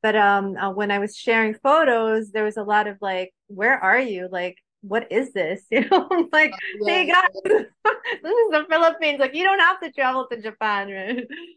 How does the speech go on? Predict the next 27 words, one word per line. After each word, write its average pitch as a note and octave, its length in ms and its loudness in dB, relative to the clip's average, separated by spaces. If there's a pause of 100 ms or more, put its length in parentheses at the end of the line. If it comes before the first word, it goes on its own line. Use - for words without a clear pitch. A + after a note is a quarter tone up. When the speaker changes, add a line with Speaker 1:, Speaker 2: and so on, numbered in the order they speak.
(120)
Speaker 2:
Yeah, C#4 160 4
Speaker 1:
So C#4 200 6
Speaker 2:
yeah. C#4+ 60 6 (340)
It's, D4 260 0 (160)
it's, - 220 -20
it's - 440 -18
less D4+ 200 0
than D#4+ 160 0
an C4+ 200 -2
hour. C4+ 560 0 (540)
So C#4+ 100 -2
I D#4 140 0
think D#4+ 260 -6
it's, C4+ 220 -6
like, C#4 180 -8
Speaker 1:
Well, A3+ 80 0
Speaker 2:
forty-five D#4 360 4
minutes. F#3+ 200 -6
Speaker 1:
it's D4 40 2
a D4+ 40 0
long D4+ 240 -2
bus B3 280 2
ride, D#3 360 -2 (160)
but, F#3+ 240 0
Speaker 2:
Oh, A#3 160 2
Speaker 1:
but G#3 160 2
Speaker 2:
that's, A3 160 0